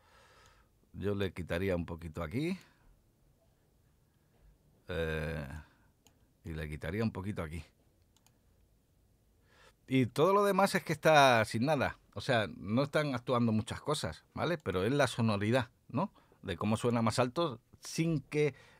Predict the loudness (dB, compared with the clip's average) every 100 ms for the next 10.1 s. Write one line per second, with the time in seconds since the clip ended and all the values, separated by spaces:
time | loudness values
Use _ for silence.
0 | 2 4 6 4 2 2 0 2 0 0
1 | -6 -4 0 0 -2 -6 -10 -14 -20 -20
2 | -20 -20 -20 -12 -2 4 6 6 2 4
3 | 4 2 -2 -12 _ _ 0 2 2 0
4 | -2 -2 0 -2 -2 -2 -2 -4 -10 -18
5 | -20 -20 -20 _ _ -6 -4 0 0 0
6 | -2 0 0 2 -2 -8 -16 _ _ _
7 | _ -2 0 2 0 -4 0 2 2 -2
8 | -6 -16 -20 -20 _ _ _ _ _ _
9 | _ _ _ -6 -2 0 -2 -4 -4 -4
10 | -4